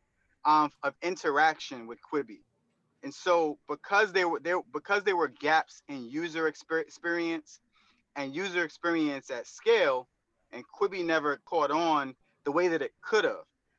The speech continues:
But to Mally's point, had they had a trillion dollars or whatever to maintain through a non-profit making, uh, process,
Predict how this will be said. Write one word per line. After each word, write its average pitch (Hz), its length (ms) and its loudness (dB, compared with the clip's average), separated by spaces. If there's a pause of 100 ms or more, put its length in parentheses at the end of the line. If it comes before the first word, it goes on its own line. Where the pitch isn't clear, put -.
But 139 160 -4
to 151 80 -4
Mally's 175 380 2
point, 127 320 -8
had 185 280 -2
they 196 140 -2
had 160 520 -2 (400)
a 127 80 -8
trillion 185 520 0
dollars 165 420 2
or 139 80 -2
whatever 160 540 0 (200)
to 151 120 -4
maintain 175 800 -4 (400)
through 170 260 2
a 147 60 2
non-profit 156 1000 2
making, 143 540 -8 (480)
uh, 110 460 -8 (560)
process, 220 640 2